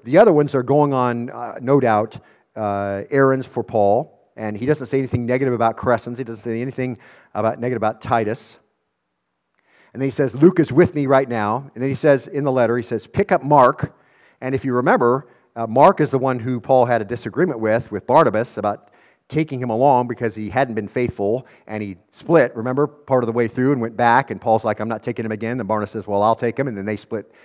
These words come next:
and went different directions. So obviously somebody Paul had poured himself into and had begun to mature, so Paul says, "Hey, please bring Mark with you, for he's useful to me for service."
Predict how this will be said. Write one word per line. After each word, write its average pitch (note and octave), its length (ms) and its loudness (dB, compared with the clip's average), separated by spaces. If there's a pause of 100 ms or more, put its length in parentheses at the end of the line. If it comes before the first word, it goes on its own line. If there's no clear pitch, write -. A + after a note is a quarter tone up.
(200)
and G2+ 120 -12
went G#2+ 100 -10
different G2+ 240 -8
directions. B2 340 -2
So A#2 200 -4 (240)
obviously D3 340 4
somebody C#3+ 260 2
Paul C#3 300 6
had C3+ 160 0
poured C#3+ 180 2
himself C3 300 -2
into D3 380 2
and C3 100 2
had A#2+ 220 -2
begun A#2+ 320 -2
to C#3+ 100 -4
mature, D3+ 400 0
so - 120 -4
Paul B2 180 2
says, A#2 180 -6
"Hey, C#3+ 140 0
please D#3+ 240 -10
bring B2+ 180 -6
Mark A#2+ 400 4 (400)
with D3 300 0
you, D#3 360 4 (360)
for A#2+ 120 -4
he's B2 220 -4
useful D3+ 460 2
to C#3 180 -4
me B2+ 240 -4
for A#2+ 180 -8
service." C3+ 720 -2